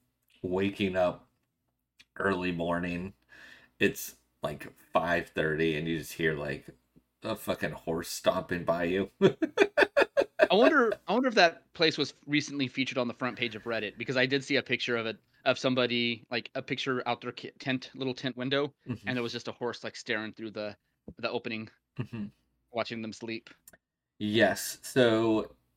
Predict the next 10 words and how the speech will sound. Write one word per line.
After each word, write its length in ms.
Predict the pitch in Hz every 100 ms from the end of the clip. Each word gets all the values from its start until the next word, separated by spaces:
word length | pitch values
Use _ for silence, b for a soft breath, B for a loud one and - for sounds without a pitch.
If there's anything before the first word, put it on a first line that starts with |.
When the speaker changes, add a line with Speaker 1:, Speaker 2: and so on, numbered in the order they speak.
| _ _ -
Speaker 1:
the, 720 | 104 113 110 101 101 98 104 _ _ -
it 520 | - - - - 104
was 340 | 95 - -
last 640 | - 73 85 87 - - -
week, 400 | 62 - - - _ _ _ _ _ _ _ -
or 80 |
the 80 | 82
week 140 | 82 95
Speaker 2:
Yes. 80 |
Speaker 1:
before. 400 | 82 - 67 -